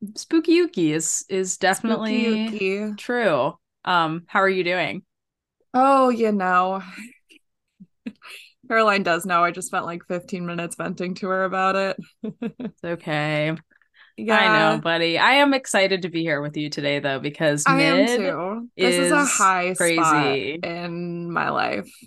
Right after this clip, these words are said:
Speaker 1: Yeah, no, me
Speaker 2: Right
Speaker 1: too,
Speaker 2: now. <laughs>
Speaker 1: as well. Yes, I'm, <laughs> I'm, I'm currently, like, just to escape a little bit from the world and do Nancy
Speaker 2: Yeah.
Speaker 1: Drew discussion.
Speaker 2: Hell yeah. Hell yeah.
Speaker 1: Mm.
Speaker 2: Give me any, any, honestly, any type of escapism right now. I will jump on it.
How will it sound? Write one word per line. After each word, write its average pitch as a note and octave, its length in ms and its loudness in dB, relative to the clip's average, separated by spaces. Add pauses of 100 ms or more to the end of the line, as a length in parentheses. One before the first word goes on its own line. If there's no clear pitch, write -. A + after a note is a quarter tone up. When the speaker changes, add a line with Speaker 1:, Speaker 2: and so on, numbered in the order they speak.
(220)
Speaker 1:
Yeah, D#3+ 420 2
no, G3+ 200 2
me G#3 80 4
Speaker 2:
Right - 120 2
Speaker 1:
too, - 120 4
Speaker 2:
now. - 420 6
<laughs> - 20 0
Speaker 1:
as D#4+ 220 6
well. D#3 320 2
Yes, E3+ 340 0
I'm, F#3+ 220 0
<laughs> - 20 -4
I'm, D4+ 320 4
I'm F#4+ 220 4
currently, C4 440 6
like, A3+ 260 -4
just B3 220 -10
to C4+ 120 -2
escape G3+ 420 -4
a G#3+ 40 -6
little F#3 260 -6
bit F#3 220 -8
from G3+ 160 0
the F#3+ 100 -2
world E3+ 280 -2
and E3+ 140 -8
do E3 120 -6
Nancy D#3 320 -2
Speaker 2:
Yeah. G#3 80 0
Speaker 1:
Drew D3 360 0
discussion. G3 520 0
Speaker 2:
Hell C4+ 120 2
yeah. - 340 -4 (220)
Hell A#3+ 200 -2
yeah. - 200 -4
Speaker 1:
Mm. E3+ 300 -6 (480)
Speaker 2:
Give A3+ 160 -4
me C4+ 300 2 (100)
any, F#3 420 -2 (120)
any, F#3+ 340 -2 (140)
honestly, A3 400 2
any F#3+ 240 0
type F#3 260 -4
of F#3 80 -12
escapism F3 720 -4
right E3+ 220 -6
now. A2+ 240 -4
I F3 160 -2
will F#3+ 160 -4
jump F#3+ 320 -6
on - 240 -6
it. - 100 -10